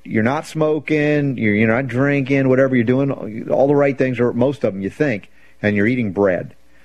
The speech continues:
Now, we've said problems with bread, of course, with gluten being soaked or the wheat being soaked in glyphosate.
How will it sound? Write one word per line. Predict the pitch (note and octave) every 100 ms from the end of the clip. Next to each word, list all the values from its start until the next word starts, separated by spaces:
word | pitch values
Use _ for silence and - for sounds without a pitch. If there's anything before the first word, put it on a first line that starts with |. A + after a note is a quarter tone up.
| - -
Now, | A#2+ A#2 G2+ -
we've | A#2+ C3+ B2+
said | E3 B2+
problems | - D#3 D#3+ C3+
with | C3+ G2
bread, | B2+
of | A#2+ -
course, | B2 A#2+ -
with | A2+ F#2+
gluten | A#2+ C3 C3
being | A#2 A2+
soaked | G#2 - B2 B2 -
or | A2+
the | G2+
wheat | G2+ C3+ B2+
being | A#2+ G#2+
soaked | G2 B2+ B2+ B2
in | A2
glyphosate. | G#2+ A#2 B2+ A2+ - G2+ G#2